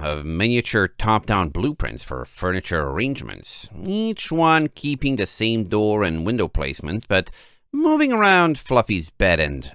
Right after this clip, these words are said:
other effects. The whole set of prints only took up one page, and the page across from it was filled with detailed notes titled,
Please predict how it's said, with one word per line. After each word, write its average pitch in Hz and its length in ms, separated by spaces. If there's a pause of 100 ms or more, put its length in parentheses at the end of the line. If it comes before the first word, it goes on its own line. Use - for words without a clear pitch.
(100)
other 64 220
effects. - 640 (560)
The 123 120
whole 254 260
set 180 200
of - 200
prints 127 340
only 110 240
took - 240
up 101 200
one 95 180
page, 65 760
and 73 240
the 65 60
page 92 320
across 160 400
from 57 180
it 52 300
was 64 320
filled 92 400
with 80 220
detailed 90 460
notes 110 440
titled, 76 560